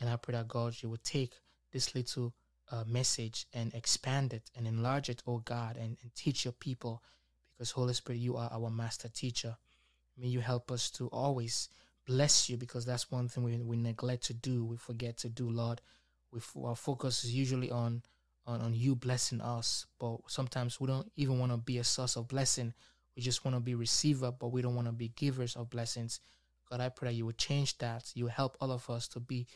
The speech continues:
givers of blessings, not just receivers of blessing.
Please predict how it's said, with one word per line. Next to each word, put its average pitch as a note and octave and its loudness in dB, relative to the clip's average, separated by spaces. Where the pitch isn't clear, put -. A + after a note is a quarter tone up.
givers B2+ 6
of A#2 -4
blessings, A#2 -4
not B2+ 0
just A#2+ -2
receivers C3 2
of A#2 -6
blessing. A2+ -2